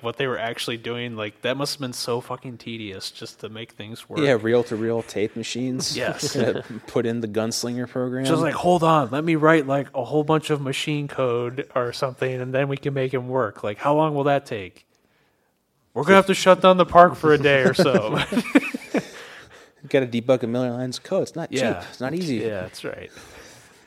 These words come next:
Speaker 2: Doing the work of six guys
Speaker 1: Like,
Speaker 2: here.
Speaker 1: that automation is cheap?
Speaker 2: Think that kind of automation is cheap, <clears throat> John? <laughs>
Speaker 1: Also, just,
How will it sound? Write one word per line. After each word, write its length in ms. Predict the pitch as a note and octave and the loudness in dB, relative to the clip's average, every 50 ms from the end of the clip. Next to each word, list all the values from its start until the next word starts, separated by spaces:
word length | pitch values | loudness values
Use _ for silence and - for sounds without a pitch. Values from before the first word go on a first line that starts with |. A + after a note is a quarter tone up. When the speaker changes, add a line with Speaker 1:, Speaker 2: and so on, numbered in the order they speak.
| _ _ _ _ _ - - - _ _ _ _ _ _ - | _ _ _ _ _ -20 -20 -20 _ _ _ _ _ _ -6
Speaker 2:
Doing 160 | C#3 C#3 C3+ | -4 -4 -2
the 40 | C3+ | -2
work 200 | C#3 C#3+ C#3 - | -4 -4 -4 -6
of 80 | - | -6
six 240 | - - D3+ - - | -6 -6 -6 -6 -8
guys 280 | - D3+ E3 F3+ E3+ - | -8 -8 -10 -10 -6 -4
Speaker 1:
Like, 100 | B2 G2+ | -4 -2
Speaker 2:
here. 60 | F#2 | -2
Speaker 1:
that 160 | A2+ C#3 - - | -2 -2 -2 -2
automation 520 | A#2 B2 C3 C#3 C3+ C3+ C#3+ - D3 B2+ | -2 -2 -2 -2 -4 -6 -6 -6 -8 -8
is 100 | A2 G#2+ | -8 -10
cheap? 440 | - - - - C3 E3+ E3 - - _ - - - _ - - - - - - - - - - - | -10 -10 -8 -8 -6 -8 -8 -10 -16 _ -20 -20 -20 _ -20 -20 -20 -20 -20 -20 -20 -20 -20 -20 -16
Speaker 2:
Think 140 | - C#3+ C3 | -12 -8 -8
that 60 | C#3 | -6
kind 140 | - D#3 D3 C3 | -4 -4 -4 -4
of 40 | - | -4
automation 440 | D3 D3 C#3+ C#3+ C#3+ C#3+ - B2 | -4 -4 -4 -4 -6 -6 -6 -8
is 120 | A2 A2+ - | -10 -10 -10
cheap, 320 | - - - - - - - D#4+ C4 G3+ F#3 - - | -10 -10 -10 -10 -8 -6 -4 -4 -4 -6 -8 -14 -16
<clears throat> 320 | _ _ _ _ _ _ | _ _ _ _ _ _
John? 360 | - A3+ G#3 A3+ C4 B3 - _ _ _ _ _ _ _ _ - | -8 -8 -6 -6 -8 -10 -12 _ _ _ _ _ _ _ _ -20
<laughs> 80 | - - - - - - - - - - - - - - _ _ - - - _ _ - - _ _ - - - _ _ - - _ _ _ _ _ _ _ _ _ _ _ _ _ _ _ _ _ _ _ _ _ _ _ _ _ _ _ _ _ _ _ _ _ _ _ - | -20 -20 -20 -20 -20 -20 -20 -20 -20 -20 -20 -20 -20 -20 _ _ -12 -12 -12 _ _ -14 -14 _ _ -12 -12 -12 _ _ -16 -16 _ _ _ _ _ _ _ _ _ _ _ _ _ _ _ _ _ _ _ _ _ _ _ _ _ _ _ _ _ _ _ _ _ _ _ -2
Speaker 1:
Also, 300 | C3 D#3+ D#3 - D#3+ C#3+ | 0 0 2 2 2 2
just, 340 | C3+ B2+ B2 A2+ - - | 0 -2 -8 -10 -10 -12